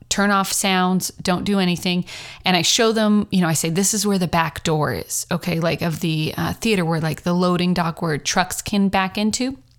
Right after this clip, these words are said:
I said, "You know, if there's an emergency, this is our exit strategy."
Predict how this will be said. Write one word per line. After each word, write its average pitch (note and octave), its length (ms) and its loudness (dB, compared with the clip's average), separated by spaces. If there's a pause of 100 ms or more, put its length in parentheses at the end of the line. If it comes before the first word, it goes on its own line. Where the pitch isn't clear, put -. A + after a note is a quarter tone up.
(540)
I G#3 100 2
said, F#3+ 220 0
"You F3+ 60 2
know, E3 200 0
if - 200 -4 (380)
there's F3 180 2
an F3 80 2
emergency, A#3 520 2
this F#3 320 4
is G#3+ 140 2
our G3 220 2
exit E3 380 -2
strategy." - 600 -4